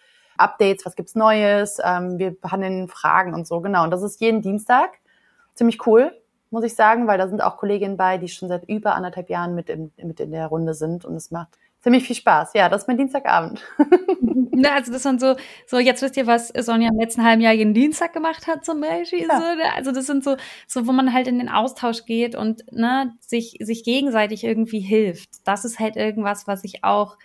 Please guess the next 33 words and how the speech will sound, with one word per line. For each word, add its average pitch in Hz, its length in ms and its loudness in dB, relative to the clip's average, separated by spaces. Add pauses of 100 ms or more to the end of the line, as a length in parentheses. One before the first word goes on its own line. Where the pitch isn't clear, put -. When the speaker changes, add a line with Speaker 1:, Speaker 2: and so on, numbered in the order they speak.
(200)
Speaker 2:
sehr 208 320 4
vermisst 202 840 0
habe, 180 260 -6
so 175 80 -10
ein 175 40 -6
bisschen. 185 200 -4
Natürlich 254 440 -2
helfe 262 300 2
ich 175 120 -6
auch 233 120 -4
den - 180 -8
Endkunden 190 760 -2
so, 196 320 -6
aber 196 180 2
es 202 140 -4
ist 226 180 -10
halt 226 160 -4
so 220 80 -6
ein, 220 240 0 (520)
ja, 208 240 0
es 226 100 -2
ist 262 100 -6
noch 262 80 0
mal 254 100 2
ein 226 60 2
ganz 220 220 0
bisschen 208 220 -8
was 185 100 -8
anderes, 180 580 -8
so. 180 100 -12
Und, 185 540 -8
und 185 260 -8
da, 190 340 0